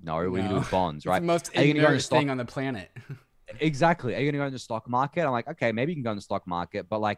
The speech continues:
Speaker 1: you're still buying assets. You're not holding
Speaker 2: Right.
Speaker 1: onto your cash."
Speaker 2: Right.
Speaker 1: Whereas, um, and this is, this is why I'm saying, like, with, with, if you keep your cash in stable coins, well, you're looking for a dip to buy. You're not
Speaker 2: Right.
Speaker 1: looking to exit crypto. You wanna buy
Speaker 2: Right.
Speaker 1: a dip or you wanna yield farm.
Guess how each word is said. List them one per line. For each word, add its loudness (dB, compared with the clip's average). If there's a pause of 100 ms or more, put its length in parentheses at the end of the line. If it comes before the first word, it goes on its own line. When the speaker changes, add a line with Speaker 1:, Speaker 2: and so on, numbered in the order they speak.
Speaker 1:
you're -4
still -2
buying -2
assets. -4
You're -8
not -6
holding -6
Speaker 2:
Right. -6
Speaker 1:
onto -10
your -12
cash." -8
Speaker 2:
Right. -14
Speaker 1:
Whereas, 0
um, -6 (240)
and -6
this 0
is, -8
this -6
is -10
why 4
I'm -2
saying, -2
like, -6
with, -6 (140)
with, -8 (220)
if -12
you -4
keep -8
your -4
cash -2
in -12
stable -6
coins, -8
well, 0 (160)
you're -2
looking -2
for -2
a 0
dip -8
to -6
buy. -6 (160)
You're 0
not 2
Speaker 2:
Right. -4
Speaker 1:
looking -2
to -8
exit -4
crypto. -2
You -2
wanna -2
buy 2
Speaker 2:
Right. 0
Speaker 1:
a -18
dip -4
or -4
you -4
wanna -2
yield 0
farm. -2